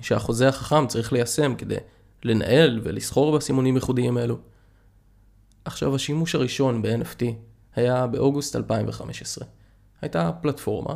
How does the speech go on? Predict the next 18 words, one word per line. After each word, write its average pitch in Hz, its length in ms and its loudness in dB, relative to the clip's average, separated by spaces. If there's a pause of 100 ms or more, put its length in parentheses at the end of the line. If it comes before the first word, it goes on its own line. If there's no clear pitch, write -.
(420)
שבה 139 220 2
יכולתם 143 320 2
להפקיד 123 320 0
כסף 120 420 -4
ב-, 110 340 0 (360)
בפלטפורמה, 113 720 -2 (440)
ולקבל 156 400 4
בתמורה 165 440 4
יכולת 143 420 2
לרשום 120 300 2
הודעה 131 460 2
ולהצפין 113 500 -2
אותה 170 260 2
בתור 131 520 0
טוקן 127 480 0
דיגיטלי. 107 600 -8 (1000)
אז 147 380 -4
עוד 127 280 -6